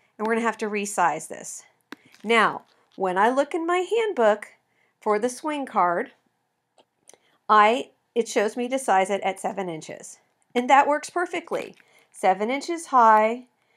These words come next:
and then it's gonna be ten inches wide, so that actually gives you a seven inch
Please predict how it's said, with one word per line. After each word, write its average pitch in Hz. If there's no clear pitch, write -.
and 196
then 190
it's -
gonna 202
be 196
ten 202
inches 208
wide, 233
so 202
that 202
actually 220
gives 180
you 185
a 175
seven 175
inch 190